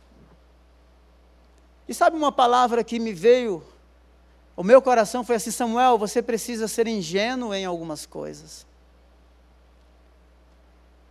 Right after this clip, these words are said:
E quando eu falo da ingenuidade, é porque tem coisas que batem à nossa porta,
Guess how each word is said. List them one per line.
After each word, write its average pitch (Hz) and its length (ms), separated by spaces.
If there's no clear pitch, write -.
E 165 60
quando 247 160
eu 254 80
falo 262 240
da 247 120
ingenuidade, 226 920
é 196 40
porque 214 280
tem 226 180
coisas 226 400
que 226 80
batem 214 380
à 208 40
nossa 196 280
porta, 175 540